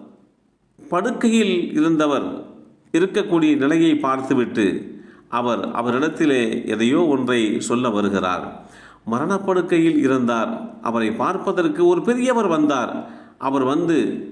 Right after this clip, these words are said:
உட்கார்ந்தபோது படுக்கையில் இருந்தவர் வஃபாத்தாகி விடுகிறார், இறந்து விடுகிறார். உடனே அந்த பெரியவர் உடனே பக்கத்தில் இருந்த விளக்கை அணைத்து விட்டார்.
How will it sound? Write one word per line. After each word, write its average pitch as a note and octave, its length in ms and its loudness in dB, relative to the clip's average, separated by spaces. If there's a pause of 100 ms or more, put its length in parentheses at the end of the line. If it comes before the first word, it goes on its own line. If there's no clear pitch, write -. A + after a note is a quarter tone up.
உட்கார்ந்தபோது E3+ 1200 2
படுக்கையில் A#3 680 0
இருந்தவர் D#3 880 0
வஃபாத்தாகி D#3+ 720 -2
விடுகிறார், A#2 560 0
இறந்து C3+ 300 0
விடுகிறார். G#2 580 -2 (340)
உடனே A#3 580 0 (180)
அந்த E3 300 -2
பெரியவர் F3+ 760 0 (420)
உடனே G3 680 0
பக்கத்தில் A#3 760 -4
இருந்த E3 760 0
விளக்கை F3+ 480 0
அணைத்து C3+ 400 0
விட்டார். G#2+ 640 -2